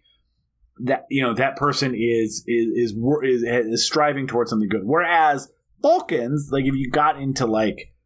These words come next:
where they come from originally, was this idea of making someone alien and, like, oh, they repress emotion, so it's all logic with them. But, like, you know,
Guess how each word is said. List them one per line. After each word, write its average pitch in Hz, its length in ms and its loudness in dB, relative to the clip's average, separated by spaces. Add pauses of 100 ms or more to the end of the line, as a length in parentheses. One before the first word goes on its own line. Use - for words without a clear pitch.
where 127 140 0
they 127 100 0
come 208 180 0
from 151 180 0
originally, 180 320 0
was 131 120 -2
this 113 180 -2
idea 120 300 0
of 110 60 -2
making 113 320 -2
someone 113 380 -2
alien 107 500 -2
and, 107 120 0
like, 101 240 -2
oh, 135 240 2
they 110 400 0
repress - 800 -6
emotion, 156 520 -2
so 185 120 -4
it's - 80 -4
all 147 360 0
logic 85 340 -8
with 82 120 -6
them. 76 200 -4 (340)
But, 185 80 2
like, 185 320 2 (560)
you 185 160 0
know, 127 360 0